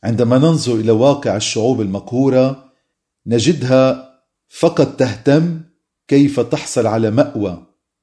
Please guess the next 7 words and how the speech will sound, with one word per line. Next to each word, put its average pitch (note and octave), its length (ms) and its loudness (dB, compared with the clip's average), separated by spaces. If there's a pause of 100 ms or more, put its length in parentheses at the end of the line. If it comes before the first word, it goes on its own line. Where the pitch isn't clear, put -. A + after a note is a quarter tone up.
(160)
وكيف A2+ 360 -4
تأكل G#2 520 -4
وتشرب، F#2+ 600 -4 (920)
فتبقى B2+ 460 -4
الشعوب A#2 560 -2
تشحد B2 480 -4
الحياة G#2+ 540 -2